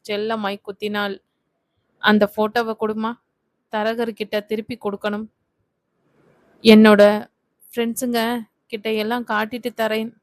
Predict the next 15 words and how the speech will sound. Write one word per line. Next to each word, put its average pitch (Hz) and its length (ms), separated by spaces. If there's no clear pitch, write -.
டாடி." 214 360
வேகமாய் 208 600
அறைக்குள் 220 520
ஓடி 220 300
போய்விட்டாள். 202 560
அழகை 214 440
விரும்பாத 214 540
பெண்களே 208 560
கிடையாது. 202 600
அழகோடு 208 580
சேர்ந்து 220 420
திறமையும் 226 640
பணமும் 220 540
அந்தஸ்தும் 220 680
இருந்தால் 202 500